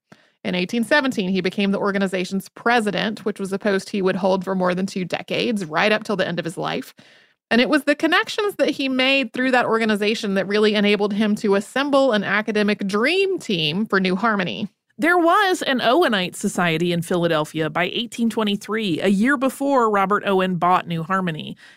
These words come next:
Speaker 2: He made that purchase at the end of, uh, eighteen twenty-four. And members of the Academy of Natural Sciences had read Owen's essays on communal living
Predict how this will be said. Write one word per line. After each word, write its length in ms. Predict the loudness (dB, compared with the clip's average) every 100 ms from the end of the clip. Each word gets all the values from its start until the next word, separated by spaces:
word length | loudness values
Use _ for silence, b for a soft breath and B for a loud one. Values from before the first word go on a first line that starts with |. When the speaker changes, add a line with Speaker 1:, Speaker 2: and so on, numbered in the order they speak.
| B
Speaker 2:
He 120 | -4
made 180 | -2 -2
that 120 | -2
purchase 380 | -2 -2 -4 -4
at 80 | -6
the 120 | -4
end 280 | -2 0 0
of, 240 | 0 -4 -6
uh, 240 | -4 -2
eighteen 300 | -4 -6 -6
twenty-four. 760 | -8 -8 -8 -4 -2 -2 -8 -10 B B B B
And 200 | -2 2
members 360 | 2 2 2 2
of 60 |
the 140 | 0 -2
Academy 480 | 0 0 0 0
of 60 | 0
Natural 360 | 0 0 -2 0
Sciences 560 | -2 -4 -2 0 0
had 240 | 0 -2 2
read 280 | 2 2 2
Owen's 300 | 0 0 -2
essays 440 | -2 0 -2 -2
on 140 | -4 -4
communal 380 | -2 -2 -2
living 440 | -2 0 0 0